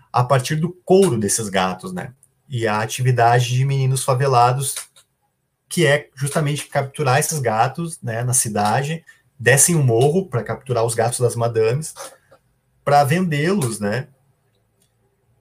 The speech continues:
em troca de algum dinheiro, né, e esses gatos dão origem a, a esses tamborins, né, e tudo mais. Então,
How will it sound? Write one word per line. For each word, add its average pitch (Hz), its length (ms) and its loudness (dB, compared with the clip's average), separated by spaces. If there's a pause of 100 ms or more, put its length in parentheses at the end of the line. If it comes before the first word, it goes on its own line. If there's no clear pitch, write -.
(140)
em 123 120 -6
troca 135 240 -2
de 123 60 2
algum 127 220 2
dinheiro, 139 500 0
né, 98 200 -8 (440)
e 120 140 -6
esses 113 220 -4
gatos 123 340 4
dão 135 240 2
origem 135 460 0
a, 135 300 -2
a 131 60 0
esses - 160 2
tamborins, 139 640 -2
né, 95 180 -6 (580)
e - 200 -12
tudo 120 160 -2
mais. 98 320 -2 (2000)
Então, 156 520 2